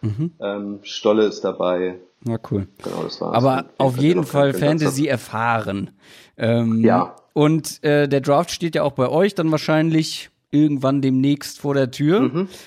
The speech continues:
Speaker 1: Und wir wollen mal
Speaker 2: Mhm.
Speaker 1: so ein bisschen über den Draft sprechen. Also wir sprechen heute nicht über Dynasty-Ligen oder Keeper-Ligen, sondern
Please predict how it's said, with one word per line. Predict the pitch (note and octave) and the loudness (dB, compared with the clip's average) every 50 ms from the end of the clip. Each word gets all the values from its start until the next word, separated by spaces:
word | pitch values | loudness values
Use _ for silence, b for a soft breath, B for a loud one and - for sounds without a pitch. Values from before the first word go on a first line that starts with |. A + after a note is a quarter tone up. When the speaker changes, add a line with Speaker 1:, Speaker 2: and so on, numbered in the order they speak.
| B B | B B
Speaker 1:
Und | - C#3+ C#3+ | -2 2 2
wir | D#3 D3 | 4 4
wollen | D#3 F3 F#3+ | 4 4 4
mal | F#3+ E3+ | 4 4
Speaker 2:
Mhm. | |
Speaker 1:
so | F3+ | 2
ein | F3 D#3 | 2 2
bisschen | E3+ E3+ - - D#3 - | 0 -2 -2 -2 -2 -2
über | - D#3 D#3 D#3+ D#3 D3 C#3 | -2 0 2 2 2 2 2
den | C3+ B2+ A2+ | 2 0 0
Draft | - A#2 G#2 G#2 A#2+ - - | 0 0 0 0 -2 -2 -6
sprechen. | - - - A2+ G2 G#2+ G#2 | -10 -6 -6 -6 -4 -4 -4
Also | G#2+ G#2+ A#2 | -4 -2 -2
wir | A#2 A2+ | -2 -4
sprechen | - - C3 B2+ A#2 A#2 A2+ | -4 -4 -4 -4 -2 -2 0
heute | A#2+ B2+ B2 | 0 0 2
nicht | B2 B2 B2 B2 | 0 0 0 -2
über | G#2 G#2+ A2 | -4 -4 -2
Dynasty-Ligen | F#2 A2+ A2+ B2+ C#3+ D#3 C#3 - - - C3 B2+ C3 C3+ C#3+ C#3+ C#3+ C#3+ C3+ | 0 0 2 4 4 2 2 0 -2 -2 0 0 0 0 0 0 0 0 0
oder | A#2+ G#2+ G#2+ G#2 | 0 -2 -4 -6
Keeper-Ligen, | - - - E3 E3+ F3 D#3 D3 C3+ C3+ C#3+ D3 C#3+ C#3 B2+ | -6 -6 -8 -6 -2 0 0 0 2 2 0 2 2 2 2
sondern | A#2 A#2 A#2+ A#2+ A#2+ | 2 2 0 0 -2